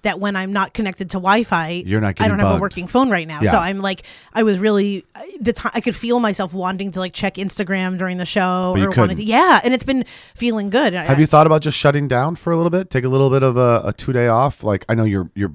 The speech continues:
Speaker 2: kind of forced to do that, but have you ever thought, like,
Speaker 1: Um,
Speaker 2: "Oh, I need to turn myself off from these hours," you know?
Speaker 1: I really, really need to. Yeah, I'm very addicted. And it
Speaker 2: Mm.
Speaker 1: also, like, I,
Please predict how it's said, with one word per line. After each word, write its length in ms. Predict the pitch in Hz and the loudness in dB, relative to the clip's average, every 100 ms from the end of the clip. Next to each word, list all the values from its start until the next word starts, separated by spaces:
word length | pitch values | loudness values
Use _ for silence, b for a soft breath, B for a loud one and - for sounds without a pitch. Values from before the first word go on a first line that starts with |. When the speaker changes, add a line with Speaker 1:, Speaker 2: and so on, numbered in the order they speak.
| _ - | _ -8
Speaker 2:
kind 140 | 113 | -6
of 60 | 92 | -4
forced 320 | 113 107 - | -2 -4 -4
to 60 | 95 | 0
do 60 | |
that, 180 | 113 98 | 0 0
but 160 | 95 - B B B B B B B B | -4 -6 B B B B B B B B
have 160 | - 120 | -2 2
you 60 | 110 | 2
ever 100 | 104 | 2
thought, 260 | 107 101 | 0 2
like, 240 | 107 98 247 | 0 -2 0
Speaker 1:
Um, 160 | 240 | 0
Speaker 2:
"Oh, 160 | 165 165 | 2 2
I 100 | 165 | 2
need 160 | 196 151 | 0 2
to 260 | 135 113 - | 2 2 -2
turn 220 | - 143 | -2 0
myself 380 | 120 110 - 104 | 0 -2 -2 2
off 180 | 107 101 | 0 0
from 140 | 92 | -4
these 200 | 92 95 | -6 -4
hours," 600 | 90 87 80 67 71 - _ 85 | -2 -2 -4 -6 -12 -14 _ -12
you 60 | |
know? 240 | 80 82 92 _ - | -8 -8 -12 _ -6
Speaker 1:
I 120 | 240 | -4
really, 320 | 202 208 202 | -4 -4 -4
really 260 | 196 185 180 | -6 -6 -8
need 180 | 180 165 | -10 -12
to. 100 | 156 | -12
Yeah, 120 | 160 | -10
I'm 140 | 180 190 | -8 -6
very 320 | 185 180 170 | -6 -6 -8
addicted. 560 | 170 175 - 156 147 - _ - | -10 -12 -12 -14 -14 -20 _ -4
And 140 | 240 | -2
it 100 | 240 | 0
Speaker 2:
Mm. 40 | 220 | 0
Speaker 1:
also, 380 | 240 247 214 190 | 0 2 0 -2
like, 220 | 214 - | -8 -4
I, 120 | 226 | -4